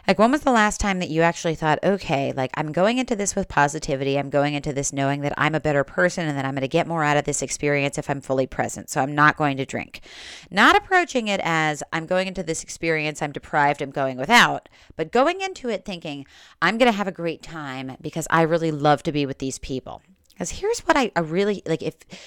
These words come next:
you, I talked about this in a previous podcast. We were all born with the ability to learn to socialize and be with people. And we were learn, we were born with the ability to go and mingle with other humans. And that initial anxiety of being with other humans, that's always existed.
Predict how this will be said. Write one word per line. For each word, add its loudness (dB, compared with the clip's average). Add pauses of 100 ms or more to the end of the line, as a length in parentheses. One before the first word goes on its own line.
(320)
you, -4
I 6
talked 4
about 6
this -4
in -6
a -6
previous -2
podcast. -4 (260)
We 2
were 2
all 6
born 2
with -4
the 0
ability 0
to -8
learn 0
to -8
socialize -2
and -10
be -4
with -6
people. -6
And -6
we -2
were -2
learn, 0
we -2
were 0 (120)
born 2
with -2
the 0
ability 2
to -4
go 6
and -4
mingle -2
with -4
other 0
humans. -6 (260)
And 0
that 6
initial 2
anxiety 4
of 4
being 0
with 2
other 4
humans, -2
that's 6
always 6
existed. -10